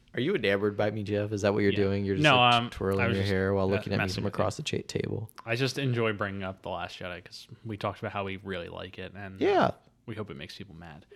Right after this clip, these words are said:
Speaker 1: I mean, yeah.
Speaker 2: But, um,
Speaker 1: Sorry, folks. I mean, if you don't like Last Jedi, well, all I have to say is I don't like White Castle.
Speaker 2: Yeah.
Speaker 1: So
Speaker 2: That is true.
Speaker 1: fuck off.
Speaker 2: But yeah, movies about absence are good.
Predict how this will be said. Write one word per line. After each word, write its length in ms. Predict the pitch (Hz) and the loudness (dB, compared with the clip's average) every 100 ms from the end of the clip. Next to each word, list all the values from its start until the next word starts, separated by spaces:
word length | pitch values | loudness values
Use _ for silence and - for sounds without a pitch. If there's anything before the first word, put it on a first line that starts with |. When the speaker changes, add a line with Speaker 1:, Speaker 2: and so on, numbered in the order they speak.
| 135 | 0
Speaker 1:
I 60 | |
mean, 260 | 151 147 - | 4 2 0
yeah. 160 | 147 165 | 0 2
Speaker 2:
But, 120 | 107 | 2
um, 160 | 104 101 | 0 0
Speaker 1:
Sorry, 260 | - 165 | 2 2
folks. 500 | 110 104 110 - - - | 4 4 2 0 -8 -2
I 80 | 101 | 2
mean, 360 | 113 110 107 - | 4 2 0 -4
if 160 | - - | -8 0
you 80 | 123 | 2
don't 260 | 139 123 | 2 0
like 360 | 117 110 110 - _ - | 2 4 4 -2 _ 0
Last 280 | 101 107 | 2 2
Jedi, 440 | - 98 117 135 143 143 | 0 4 4 2 -2 0
well, 380 | 98 95 95 - | 2 2 0 0
all 160 | - 113 | 4 4
I 40 | |
have 100 | 117 - | 4 -2
to 60 | |
say 160 | - 117 | -2 2
is 220 | 120 107 | 2 2
I 200 | 95 95 | 2 2
don't 180 | 110 113 | 2 0
like 200 | 113 117 | 0 0
White 180 | 110 135 | -2 0
Castle. 400 | - - - - - - | -4 -6 -8 -10 -14 -20
Speaker 2:
Yeah. 60 | - - | -20 -12
Speaker 1:
So 320 | - 101 92 98 | 0 2 2 -2
Speaker 2:
That 120 | - 98 | -10 -14
is 80 | |
true. 200 | - - - _ - | -10 -10 -10 _ -2
Speaker 1:
fuck 160 | 101 | 2
off. 280 | 135 123 - - _ | 2 2 -4 -18 _
Speaker 2:
But 60 | 143 | 2
yeah, 40 | |
movies 240 | 135 160 220 | 6 6 8
about 160 | 220 | 6
absence 400 | 147 120 127 107 | 4 0 0 -4
are 40 | 101 | -6
good. 180 | 80 | -10